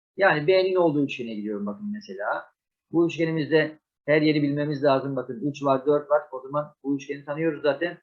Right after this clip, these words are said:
Burası kaç olur? Beş. Eksikleri önce tamamlayın. Sonra buraya baktığınız zaman burada da bakın iki görüyorsunuz, dört görüyorsunuz. Burada da Pisagor yapmanız lazım.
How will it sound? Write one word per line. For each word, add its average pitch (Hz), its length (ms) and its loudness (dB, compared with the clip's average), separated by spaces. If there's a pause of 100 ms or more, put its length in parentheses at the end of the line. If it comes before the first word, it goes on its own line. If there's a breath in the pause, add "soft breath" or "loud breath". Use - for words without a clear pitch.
Burası 131 280 -6
kaç 143 200 -6
olur? 160 220 -6
Beş. 101 400 -6 (680)
Eksikleri 135 460 -2
önce 139 220 0
tamamlayın. 117 580 -4 (680)
Sonra 180 200 2
buraya 196 220 6
baktığınız 160 440 2
zaman 127 420 -6
burada 143 240 0
da 135 120 0
bakın 143 300 -2
iki 143 220 -12
görüyorsunuz, 143 600 0
dört 139 240 0
görüyorsunuz. 156 520 -2 (380)
Burada 147 200 0
da 165 100 2
Pisagor 170 420 2
yapmanız 139 440 2
lazım. 131 420 -2